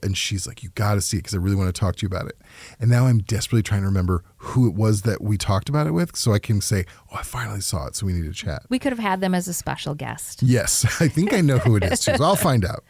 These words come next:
Speaker 2: Nice. So this movie has been out for a little bit. Other people may have seen it.
Speaker 1: Yes, but I say, I say check it out. It's like s-, it's someone to watch, I would say.
Speaker 2: Agreed.
Speaker 1: For sure.
Speaker 2: Someone to watch. Um,
Speaker 1: Speaking of watching,
Speaker 2: hmm.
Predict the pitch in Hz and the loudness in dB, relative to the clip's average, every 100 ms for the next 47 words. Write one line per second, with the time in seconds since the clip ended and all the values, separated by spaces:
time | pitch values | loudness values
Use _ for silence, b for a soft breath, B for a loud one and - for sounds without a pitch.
0 | b 165 165 123 - 175 254 214 285 269 | b -2 0 0 2 2 2 0 -2 0
1 | 254 269 285 233 220 226 220 - 233 220 | 0 2 0 0 -2 -2 -2 -2 -2 0
2 | 226 233 233 233 - 202 202 214 202 202 | 0 0 0 -2 -4 -6 -4 -4 -4 -4
3 | 196 - - - 190 - 202 202 208 - | -4 -6 -12 -10 -10 -6 -4 -4 -4 -8
4 | - - - - 92 85 - - - B | -12 -12 -12 -4 -2 -2 -4 -8 -10 B
5 | B B B 95 78 - 87 92 - 98 | B B B -4 -4 -2 0 0 0 0
6 | 87 85 85 - 104 - 107 - 104 101 | 0 0 -2 -4 -4 0 0 2 0 0
7 | 80 - - 95 107 87 - - - - | -6 -8 -6 -4 -2 -2 -2 -2 0 -2
8 | - _ - 117 - - _ _ - - | -4 _ -2 -2 -2 -8 _ _ -6 2
9 | 131 131 117 - 95 80 - - - - | 4 6 4 4 0 0 -8 -10 -10 -10
10 | _ 82 78 76 - - 127 - 165 170 | _ -8 -8 -8 -10 -10 -12 -10 -4 -2
11 | 175 165 143 135 107 - - - 180 208 | -2 -6 -6 -6 -6 -8 -6 -6 -4 -2
12 | 202 196 202 - 175 175 135 127 131 - | -2 -2 -2 -4 -4 -4 -4 -4 -6 -8
13 | - B B B B 196 214 226 320 247 | -8 B B B B -2 2 2 2 2
14 | 359 269 180 156 202 370 - 135 101 175 | 2 4 6 6 4 2 2 2 4 4
15 | 254 539 494 233 185 170 156 | 4 2 2 2 2 2 0